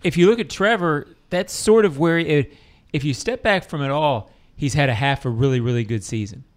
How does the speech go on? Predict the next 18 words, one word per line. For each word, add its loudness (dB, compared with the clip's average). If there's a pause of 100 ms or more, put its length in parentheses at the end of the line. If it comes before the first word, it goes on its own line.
(200)
And -2
he 2
was 0 (100)
unbelievable -2
for, -14 (140)
uh, -4
for -4
some -4
moments. -2 (280)
So 0
it's 2
given 0
fans -2
a -6
lot 0
of -2
hope. -2
And -6